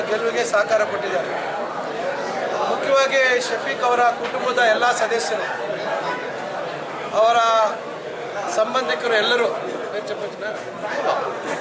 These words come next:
ಹ? ಅವರ ಆ ಭಾಗದ ಹಿಂದಿನ ನಗರಸಭಾ ಸದಸ್ಯರಾಗಿದ್ದಂಥ ಸಿದ್ದಿಕ್, ಮೊಹಮ್ಮದ್ ಸಿದ್ದಿಕ್ ಅವರು,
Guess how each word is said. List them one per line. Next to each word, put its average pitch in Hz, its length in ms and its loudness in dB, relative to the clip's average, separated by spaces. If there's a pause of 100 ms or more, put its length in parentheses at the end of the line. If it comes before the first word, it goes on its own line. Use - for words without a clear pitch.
(800)
ಹ? 180 60 0 (1500)
ಅವರ 233 200 4 (1200)
ಆ 214 100 2
ಭಾಗದ 254 360 2 (180)
ಹಿಂದಿನ 254 320 -2 (920)
ನಗರಸಭಾ 240 640 2
ಸದಸ್ಯರಾಗಿದ್ದಂಥ 233 960 0 (680)
ಸಿದ್ದಿಕ್, 254 380 -2
ಮೊಹಮ್ಮದ್ 226 460 4
ಸಿದ್ದಿಕ್ 233 380 -2
ಅವರು, 220 280 4